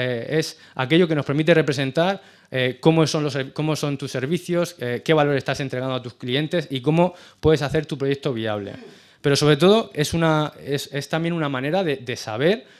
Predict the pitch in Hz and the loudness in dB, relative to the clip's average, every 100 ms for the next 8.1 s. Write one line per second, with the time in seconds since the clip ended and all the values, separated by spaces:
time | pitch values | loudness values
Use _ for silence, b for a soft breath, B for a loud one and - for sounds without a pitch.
0 | B - 123 120 123 123 - 135 190 127 | B -8 -6 -4 -2 -2 0 2 2 0
1 | 120 147 220 110 120 247 160 117 113 120 | -2 -2 -2 -4 -8 -12 -12 -10 -8 -10
2 | - 117 113 b - 123 131 160 160 151 | -8 -8 -10 b -12 -6 0 2 2 0
3 | 151 139 139 135 131 131 - 123 139 143 | 0 0 0 0 0 -4 -6 -4 -2 -2
4 | 147 120 117 110 139 160 151 147 165 131 | -6 -6 -6 -6 -2 -2 -2 -2 -2 -4
5 | 131 123 135 147 - 120 135 139 123 120 | -6 -4 -2 -2 -4 -4 -4 -2 -2 0
6 | 123 139 170 b b b - 123 - 117 | 2 2 0 b b b -10 -8 -8 -8
7 | 113 - 135 160 185 117 127 131 127 147 | -8 -4 0 0 -2 -4 -2 0 0 -2
8 | 185 | -4